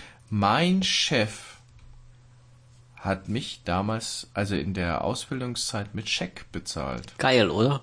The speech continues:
Speaker 2: Das kennen die Leute heutzutage <laughs> gar, fast gar nicht mehr. In Schecks, ein Stück
Speaker 1: Ja,
Speaker 2: Papier,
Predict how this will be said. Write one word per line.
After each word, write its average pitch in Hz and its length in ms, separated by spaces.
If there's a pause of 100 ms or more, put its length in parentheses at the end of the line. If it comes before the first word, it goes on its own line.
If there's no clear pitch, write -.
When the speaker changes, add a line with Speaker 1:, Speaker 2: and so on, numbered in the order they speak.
Speaker 2:
Das - 180
kennen 202 220
die 123 100
Leute 107 260
heutzutage - 640
<laughs> - 0
gar, 170 240
fast - 380
gar 143 160
nicht 131 180
mehr. 135 240 (920)
In 123 100
Schecks, 185 300
ein 147 140
Stück - 160
Speaker 1:
Ja, - 100
Speaker 2:
Papier, 370 320